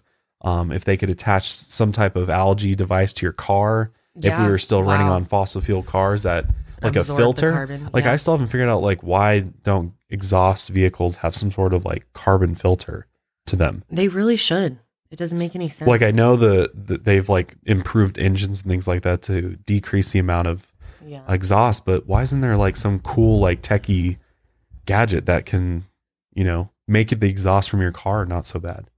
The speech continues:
Speaker 2: An algae sucker that you attach
Speaker 1: Yeah.
Speaker 2: to your car.
Speaker 1: And these things look cool. They look
Speaker 2: Yeah, they really
Speaker 1: badass. They're,
Speaker 2: do.
Speaker 1: like, very, like,
Speaker 2: <laughs> It's very cool
Speaker 1: space
Speaker 2: looking.
Speaker 1: agey. Yeah,
Speaker 2: Yeah.
Speaker 1: very
Speaker 2: Whoever made this. Oh, this guy, Ben Lehman. Ben, or Ben Lamb. <laughs> Sorry,
Speaker 1: Yeah,
Speaker 2: Lehman.
Speaker 1: Lehman.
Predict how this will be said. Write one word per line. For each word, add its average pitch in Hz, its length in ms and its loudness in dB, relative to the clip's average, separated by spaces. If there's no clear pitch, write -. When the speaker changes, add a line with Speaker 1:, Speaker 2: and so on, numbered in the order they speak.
Speaker 2:
An 160 180 -8
algae 151 420 -6
sucker 139 400 -6
that 135 160 -8
you - 100 -16
attach 101 100 -2
Speaker 1:
Yeah. 127 240 4
Speaker 2:
to - 180 -8
your 151 80 -12
car. 151 220 -12
Speaker 1:
And 117 100 4
these 175 140 0
things 208 180 -2
look 95 160 0
cool. 135 340 -2
They 98 120 -2
look 143 100 -2
Speaker 2:
Yeah, 170 120 0
they 160 120 2
really - 140 2
Speaker 1:
badass. - 260 2
They're, - 180 0
Speaker 2:
do. 104 60 2
Speaker 1:
like, 110 200 0
very, 127 300 2
like, 98 280 -2
Speaker 2:
<laughs> - 200 -20
It's 156 120 -14
very 143 280 -6
cool 131 180 -8
Speaker 1:
space 107 520 0
Speaker 2:
looking. 90 160 2
Speaker 1:
agey. 90 320 -2
Yeah, 104 140 0
Speaker 2:
Yeah. 95 180 0
Speaker 1:
very 123 240 4
Speaker 2:
Whoever - 60 2
made 104 200 -2
this. 135 540 -12
Oh, 139 160 -4
this 139 220 -8
guy, 123 180 -8
Ben 127 300 -6
Lehman. 123 400 -8
Ben, 131 340 -4
or 143 140 -2
Ben 135 300 -2
Lamb. 139 480 -2
<laughs> - 20 -6
Sorry, 113 200 4
Speaker 1:
Yeah, 92 240 4
Speaker 2:
Lehman. 233 720 4
Speaker 1:
Lehman. 269 120 0